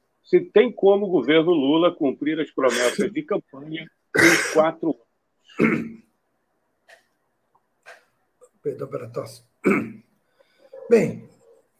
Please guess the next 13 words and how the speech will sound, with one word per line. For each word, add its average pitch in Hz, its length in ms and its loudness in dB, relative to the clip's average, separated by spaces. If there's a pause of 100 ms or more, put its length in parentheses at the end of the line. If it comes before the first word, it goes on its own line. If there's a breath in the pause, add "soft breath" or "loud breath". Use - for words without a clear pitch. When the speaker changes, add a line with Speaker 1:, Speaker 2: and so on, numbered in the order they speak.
(220)
Speaker 2:
acho - 180 -12
que 240 60 -6
nem 254 160 0
ele 262 220 4
sabe, 131 460 -2
né? 151 180 -14 (280)
N-, 143 500 -12
não 170 160 0
dá 220 120 2
pra 214 100 -4
saber 165 240 -4
se - 280 -16
sim. 131 240 -14